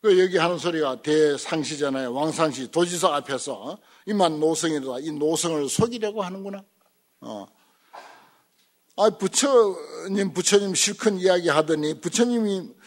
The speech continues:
어딨냐라고 물으니까 한마디도 못해. 어, 나는 부처가 묻는 줄 알았더니, 예, 노승을 속이는 일이다. 속태, 속태하라.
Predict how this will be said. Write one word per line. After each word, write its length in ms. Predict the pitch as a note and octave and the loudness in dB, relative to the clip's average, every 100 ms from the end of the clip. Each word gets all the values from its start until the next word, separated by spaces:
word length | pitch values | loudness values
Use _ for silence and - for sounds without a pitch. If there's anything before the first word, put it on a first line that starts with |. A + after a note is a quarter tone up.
| - | 2
어딨냐라고 720 | G3 F3 G3 G3 F3 E3 D3+ D3 | 4 6 4 2 4 4 2 0
물으니까 520 | D#3 D#3+ D3+ B2+ C#3 | 0 2 0 -2 -6
한마디도 580 | - A3+ A#3+ A#3+ B3+ A3 | -4 0 2 4 4 4
못해. 400 | D3+ D3 C#3 A2+ - _ _ - | 4 2 -2 -4 -8 _ _ -16
어, 260 | A2+ F2+ _ _ - | -14 -16 _ _ -2
나는 360 | G3 B3 A3 | 2 4 2
부처가 440 | - E3 - E4 G#4 | 0 0 2 2 2
묻는 340 | A#3 G#3+ G3+ | 2 2 2
줄 160 | F3+ F3 | 2 2
알았더니, 760 | D3+ D3 C3+ B2 A2 A2+ F3+ - _ _ _ - | 2 0 -4 -6 -6 -8 -10 -12 _ _ _ -16
예, 40 | A#2 F#2 - _ _ _ _ _ _ | -14 -14 -20 _ _ _ _ _ _
노승을 460 | D#3+ F3 F#3 G3 F3 | 2 4 4 2 0
속이는 500 | - G#3 F3+ D#3+ C3 | 2 0 0 -2 -4
일이다. 320 | A#2 A2+ G2+ _ | -8 -12 -16 _
속태, 400 | - A3 - A#3 | -4 -2 6 6
속태하라. 500 | F3 F3 F3+ E3 C#3+ | 6 -2 0 0 -2